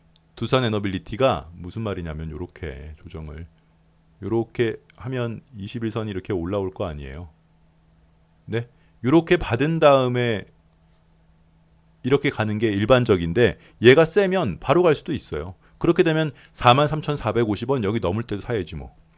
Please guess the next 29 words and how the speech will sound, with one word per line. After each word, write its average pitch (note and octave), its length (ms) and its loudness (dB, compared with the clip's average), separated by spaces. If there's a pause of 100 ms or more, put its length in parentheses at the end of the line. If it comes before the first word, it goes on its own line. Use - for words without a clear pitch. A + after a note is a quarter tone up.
(520)
더블맨, B2 480 6
그런데 G2+ 640 2
난 G#2 180 0
사만 A2+ 320 0
삼천사백오십 A2 720 -2
원 G#2+ 120 2
넘을 F2 200 -4
때 - 80 -8
살려고 A#2 600 2 (320)
내일 G#2 400 4 (200)
빵빵빵으로 D3+ 1080 6
돌파하면 A2+ 540 0
살려고 D3 360 2
준비하고 A2 440 2
있었거든? F#2 520 -4 (1200)
아니 A2+ 140 -4
뭐 A2+ 100 -2
그런데요. F#2 640 -4
그 A#2+ 100 -10
본인 D3+ 400 -2
뭐 G#2+ 140 -2
기다리고 B2+ 380 0
이런 A2+ 160 -2
건 A#2+ 100 -6
난 G#2+ 120 -6
궁금하지 A2 480 -4
않은데. E2+ 260 -6
근데 C3 160 2
왜요? E2+ 320 2